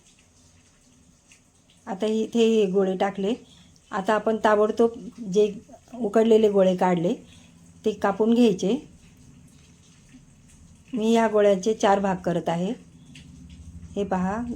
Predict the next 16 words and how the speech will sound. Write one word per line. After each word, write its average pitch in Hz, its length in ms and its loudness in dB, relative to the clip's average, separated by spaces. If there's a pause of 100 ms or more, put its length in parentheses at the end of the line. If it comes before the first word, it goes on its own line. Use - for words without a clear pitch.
व्हिडिओत 180 300 0
दाखवल्याप्रमाणे 175 800 -4 (500)
अगदी 190 340 -2 (120)
छान 202 320 -2
खुसखुशीत 190 520 -6
असे 190 360 -4 (600)
जाळीदार 185 480 0 (1200)
आपले 214 260 0
हे 208 220 4 (500)
बट्टीचे 202 540 0
तुकडे 202 420 0
तयार 196 240 6
झालेले 165 360 -2
आहे, 170 260 -2 (800)
पाहू 208 180 -2
शकता. 196 320 -6